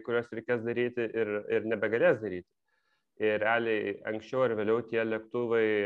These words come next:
arba jie, mm, turės,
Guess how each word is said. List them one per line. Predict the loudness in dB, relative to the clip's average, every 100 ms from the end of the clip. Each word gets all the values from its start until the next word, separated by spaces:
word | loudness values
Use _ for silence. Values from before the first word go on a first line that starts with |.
| -2 -2
arba | 0 0 0 -2
jie, | -2 -4 -2 -2 -2 -6 -10 _ _ _ _ _ _ _ _ -4
mm, | -2 0 0 -2 -2
turės, | 2 2 2